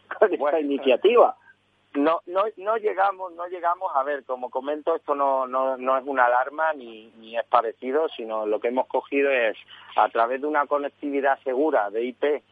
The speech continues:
Speaker 2: eh, a través de unas, de unas conexiones que, aunque se pueden, eh, que son antiinhibidoras, ¿vale? Y que utilizan las grandes empresas de comunicación, como es Telefónica, etcétera, etcétera,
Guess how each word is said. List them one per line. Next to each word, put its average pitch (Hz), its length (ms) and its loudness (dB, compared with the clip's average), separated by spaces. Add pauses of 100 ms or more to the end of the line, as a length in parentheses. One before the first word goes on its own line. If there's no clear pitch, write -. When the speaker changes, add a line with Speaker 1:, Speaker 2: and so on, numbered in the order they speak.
(260)
Speaker 2:
eh, 101 1080 0
a 107 120 -2
través 110 340 2
de 117 140 0
unas, 117 560 0 (140)
de 120 200 -2
unas 117 280 -2
conexiones 120 680 0 (360)
que, 113 320 2
aunque 107 600 0
se 98 120 -4
pueden, 113 680 0
eh, 110 440 -4 (120)
que - 80 -6
son 113 220 2
antiinhibidoras, 117 920 0 (380)
¿vale? 117 300 -2
Y 127 160 -10
que 113 160 -4
utilizan 110 560 -4
las 107 160 -2
grandes 107 640 -4 (160)
empresas 110 600 -4 (300)
de 113 120 0
comunicación, 110 800 -2
como 104 260 -10
es - 60 -18
Telefónica, 110 920 -2
etcétera, 107 400 -4
etcétera, 120 420 -2